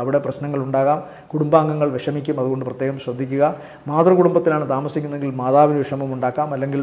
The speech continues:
സ്വന്തം കുടുംബത്തിലാണ്, ജീവിത പങ്കാളിയുമൊത്താണ് ജീവിക്കുന്നതെങ്കിൽ മക്കൾക്കും ജീവിത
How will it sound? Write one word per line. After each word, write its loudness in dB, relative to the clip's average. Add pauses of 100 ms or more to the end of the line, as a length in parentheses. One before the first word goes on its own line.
സ്വന്തം -4 (140)
കുടുംബത്തിലാണ്, -2
ജീവിത 0
പങ്കാളിയുമൊത്താണ് 0
ജീവിക്കുന്നതെങ്കിൽ -4 (100)
മക്കൾക്കും -6 (340)
ജീവിത 6